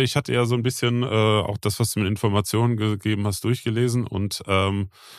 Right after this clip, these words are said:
da tauchte, meine ich mich richtig zu entsinnen, äh, der Begriff ganzheitliches Videomarketing auf, wenn ich das richtig in Erinnerung habe. Ähm, w-,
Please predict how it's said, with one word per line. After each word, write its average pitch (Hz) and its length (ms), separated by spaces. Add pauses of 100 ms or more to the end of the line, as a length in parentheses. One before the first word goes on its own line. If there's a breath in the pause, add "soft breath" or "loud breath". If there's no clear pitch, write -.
(140)
da 104 120
tauchte, 120 460
meine 110 340
ich 139 80
mich 127 160
richtig 135 200
zu 110 80
entsinnen, 110 400
äh, 104 440
der 107 120
Begriff 107 340 (180)
ganzheitliches 110 880
Videomarketing 87 840
auf, 78 340
wenn 90 120
ich 92 80
das - 220
richtig 127 260
in 90 80
Erinnerung 85 420
habe. 85 340 (560 loud breath)
Ähm, 101 360 (240)
w-, - 60